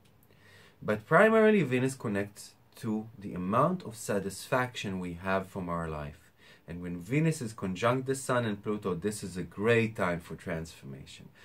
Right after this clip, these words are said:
So this could mean a time for transformation in our relationships. It can mean a time for, uh,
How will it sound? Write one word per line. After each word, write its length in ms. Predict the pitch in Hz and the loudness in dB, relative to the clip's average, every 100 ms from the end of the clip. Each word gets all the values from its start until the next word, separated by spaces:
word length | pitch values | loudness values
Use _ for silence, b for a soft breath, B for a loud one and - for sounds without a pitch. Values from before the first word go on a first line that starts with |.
| B B | B B
So 180 | - 101 | -6 2
this 220 | 156 202 | 4 4
could 180 | 269 233 | 0 0
mean 180 | 247 143 | 2 2
a 100 | 113 | 4
time 220 | 113 101 | 2 2
for 140 | 101 | -4
transformation 800 | - 95 90 - 90 82 78 85 | -4 -2 -2 -4 -6 -4 -6 -8
in 100 | 78 | -6
our 120 | 76 | -8
relationships. 880 | 78 73 117 147 165 165 196 196 - B B B | -8 0 2 2 0 -2 -4 -6 -10 B B B
It 100 | 165 | -8
can 160 | 160 135 | -4 0
mean 140 | 123 | 0
a 80 | 104 | -2
time 380 | - 110 101 - - _ | 2 2 0 -6 -20 _
for, 460 | - 139 123 107 b b b - | -2 6 8 8 b b b -12
uh, 380 | 92 92 87 87 | -6 -2 -2 -2